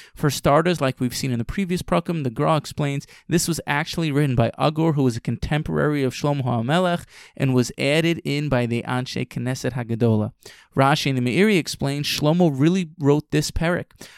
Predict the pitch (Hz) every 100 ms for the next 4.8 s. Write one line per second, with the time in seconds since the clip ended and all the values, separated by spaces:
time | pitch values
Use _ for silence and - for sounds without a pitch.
0 | - - 175 185 190 - 180 170 - 156
1 | 147 135 151 143 135 143 135 123 117 139
2 | 123 107 - 135 117 123 120 113 98 -
3 | _ _ - 131 127 156 180 - 135 139
4 | 139 - 135 - 202 143 113